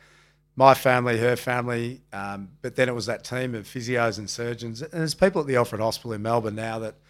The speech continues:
it's a bit like they're your old schoolmates now. We don't speak regularly, but when we catch up, it's like yesterday because they were remarkable. Um, so it was the journey of that group, because whatever we do in life,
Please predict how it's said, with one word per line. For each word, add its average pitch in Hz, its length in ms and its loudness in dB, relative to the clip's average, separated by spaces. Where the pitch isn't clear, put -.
it's - 140 -8
a 120 40 -4
bit 143 140 6
like 131 220 10
they're 143 120 4
your 120 140 4
old 120 140 2
schoolmates 143 560 -2
now. 113 220 -2
We 120 160 -2
don't 135 340 -2
speak 123 260 0
regularly, 123 400 0
but 120 100 -6
when 117 100 -8
we 117 60 -4
catch 117 280 -2
up, 120 140 -4
it's - 120 -14
like 113 140 -4
yesterday 117 500 -4
because 107 280 -10
they 123 140 -2
were 110 160 -4
remarkable. 101 680 -8
Um, 101 380 -12
so 139 200 2
it 135 80 2
was 113 200 -2
the 131 140 2
journey 139 480 2
of 120 100 -2
that 110 220 -4
group, 123 340 -6
because 127 500 -2
whatever 180 280 6
we 170 120 6
do 123 120 4
in 104 100 -2
life, 104 600 0